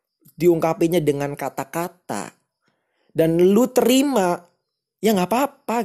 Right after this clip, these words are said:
gitu tuh. Nah maksudnya gimana negara or-, negara online? Jadi negara online sistemnya ya mendingan kayak misalnya lu yang sukanya ngeliat orang-orang yang sukanya liatnya motivasi,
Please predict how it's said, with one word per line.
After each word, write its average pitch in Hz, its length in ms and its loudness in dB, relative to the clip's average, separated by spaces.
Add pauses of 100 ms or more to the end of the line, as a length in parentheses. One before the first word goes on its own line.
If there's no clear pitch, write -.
gitu 170 160 -6
tuh. 147 160 -12 (640)
Nah 214 80 -4
maksudnya 226 320 0
gimana 208 320 2
negara 143 320 2
or-, - 240 0
negara 156 400 0
online? 180 560 0
Jadi 196 240 2
negara 170 320 2
online 214 320 0
sistemnya 247 400 -2
ya 240 120 2 (840)
mendingan 220 480 0 (160)
kayak 214 480 2 (320)
misalnya 247 400 2
lu 294 80 4
yang 262 400 4
sukanya 262 640 0 (720)
ngeliat 226 320 4
orang-orang 233 560 2
yang 240 80 2
sukanya 233 400 2
liatnya 226 240 2
motivasi, 190 1040 2